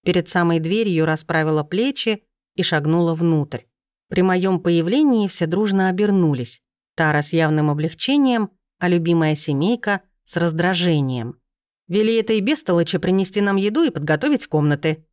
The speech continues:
приказала Кэтрин вместо приветствия. "Постоялого двора у меня нет, так что ищите себе другой ночлег. А насчет еды?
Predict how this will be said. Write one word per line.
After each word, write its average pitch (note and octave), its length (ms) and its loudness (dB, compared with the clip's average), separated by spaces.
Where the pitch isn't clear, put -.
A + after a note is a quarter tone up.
приказала E3 600 0
Кэтрин F3+ 400 -2
вместо D#3+ 380 -2
приветствия. D3 800 -2
"Постоялого A3 600 0
двора A3 340 0
у C#4 80 2
меня A3 260 2
нет, F3 360 0
так F3+ 200 -6
что F#3 280 0
ищите B3 300 -4
себе F3 260 -2
другой D3+ 320 0
ночлег. D3 520 -2
А F#3 160 0
насчет G3+ 360 -2
еды? A#3+ 420 0